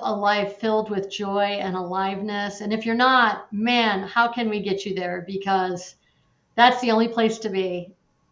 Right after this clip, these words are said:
to be able to follow the things of why you're here. We're all here, uniquely beautiful,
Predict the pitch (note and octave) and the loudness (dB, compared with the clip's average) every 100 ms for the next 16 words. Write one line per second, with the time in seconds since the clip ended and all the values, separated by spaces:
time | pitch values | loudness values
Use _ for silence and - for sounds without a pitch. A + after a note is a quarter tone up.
0 | _ - G#3+ F#3+ G#3+ G3 G3+ G3 G3 - | _ -10 -6 -4 -2 0 0 0 -2 0
1 | F#3 F#3 F3+ F3 - G3+ G3 F#3+ F3+ F#3 | 2 2 -2 -6 -4 0 2 2 -2 -4
2 | F3+ F3+ F3 G3 F#3+ F3+ F#3 B3 C#4 D4+ | -6 -6 -6 -2 0 0 2 8 10 10
3 | A#3+ G#3+ F#3+ F#3 F#3+ G3+ G3 G3 G3 F#3+ | 8 2 0 -2 -4 -6 -4 -4 -2 0
4 | F#3 F#3 F3+ E3+ - | 0 0 -4 -6 -8